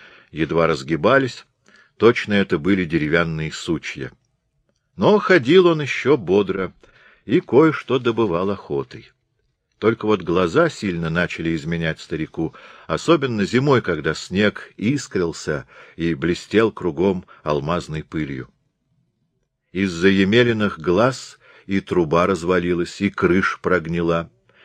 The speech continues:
и сам он сидит частенько в своей избушке, когда другие в лесу. Пора старику и на покой, на тёплую печку. Да заменить-то некем.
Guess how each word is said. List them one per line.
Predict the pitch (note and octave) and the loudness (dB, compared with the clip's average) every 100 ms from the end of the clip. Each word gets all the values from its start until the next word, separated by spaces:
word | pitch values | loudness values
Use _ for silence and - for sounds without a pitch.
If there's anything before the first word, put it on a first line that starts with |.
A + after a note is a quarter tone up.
| - | -8
и | G2 | -6
сам | - F#2 G2+ G#2 | -2 0 2 2
он | G#2 | -4
сидит | - F#2+ F#2+ F#2 | -4 -4 -2 -4
частенько | - - - G2 F#2+ F#2 | -4 -8 -4 0 0 -2
в | - | -12
своей | - F2+ F2+ F2+ | 0 2 2 2
избушке, | E2+ C#2+ F2+ - - F2 - - - | -2 -4 -4 -2 -4 -6 -8 -20 -4
когда | E2 D#2 E2+ | -2 0 0
другие | D#2+ D#2+ D2+ D#2 | 0 -4 -4 -6
в | D2 | -6
лесу. | D2+ - - C#2+ - _ _ _ _ _ _ _ _ - - _ _ _ _ _ _ _ _ _ | -8 -8 -10 -10 -12 _ _ _ _ _ _ _ _ -20 -20 _ _ _ _ _ _ _ _ _
Пора | G#2+ D3 F#3+ | 2 6 4
старику | F3 - C3+ B2+ - A#2+ G2+ - | 4 2 2 2 4 4 4 2
и | G2+ | 0
на | F2+ E2 | 0 2
покой, | F#2 F2 C3 F3 F3 | 0 0 6 8 8
на | D3 | 4
тёплую | - C#3 B2+ A#2 A2+ | 2 0 2 0 0
печку. | A2 G2+ - - - _ _ _ _ _ _ - | 0 -2 -4 -12 -18 _ _ _ _ _ _ -6
Да | F2+ F2+ | -2 2
заменить-то | G#2 A2+ A#2+ A2+ - - F2+ | 4 4 2 0 -2 -2 0
некем. | G#2+ B2+ - C#3+ | 0 -2 -6 -10